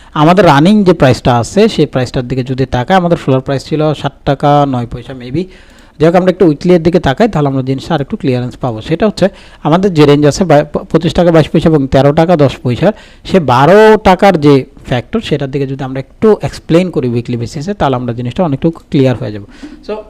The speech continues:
এখন আমরা যে দেখতে পাচ্ছি প্রাইসটা একবার উপরে ওঠার ট্রাই করছে, then ড্রপ করছে, then আবার উপরে ওঠার ট্রাই করছে, প্রিভিয়াস যে লো ছিল সেখান পর্যন্ত এসে প্রাইস আবার উপরে ওঠার ট্রাই করছে, ফেইলড। Then এটা যখন এটাকে ব্রেক করতে পারেনি, then নিউ লো করছে, দেখেন প্রিভিয়াস যে লো ছিল সেটার নিচে,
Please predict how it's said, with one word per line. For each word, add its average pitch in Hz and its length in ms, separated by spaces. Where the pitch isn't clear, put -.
এখন - 180
আমরা 190 160
যে 165 180
দেখতে 135 260
পাচ্ছি 170 180
প্রাইসটা 170 280
একবার 147 180
উপরে 127 220
ওঠার 147 160
ট্রাই 139 220
করছে, 147 240
then 123 240
ড্রপ 113 220
করছে, - 220
then 156 180
আবার 151 280
উপরে 165 280
ওঠার 160 200
ট্রাই 160 180
করছে, 175 240
প্রিভিয়াস 208 300
যে 156 100
লো 143 140
ছিল 190 260
সেখান 143 300
পর্যন্ত 147 360
এসে 160 160
প্রাইস 131 200
আবার 127 200
উপরে 127 200
ওঠার 135 160
ট্রাই 120 220
করছে, 120 240
ফেইলড। 117 280
Then 196 180
এটা 160 220
যখন 180 240
এটাকে 160 220
ব্রেক 139 220
করতে 170 240
পারেনি, 180 300
then 151 200
নিউ 143 280
লো 165 140
করছে, 180 320
দেখেন 170 240
প্রিভিয়াস 139 380
যে 135 100
লো 135 120
ছিল 208 200
সেটার 135 260
নিচে, 143 340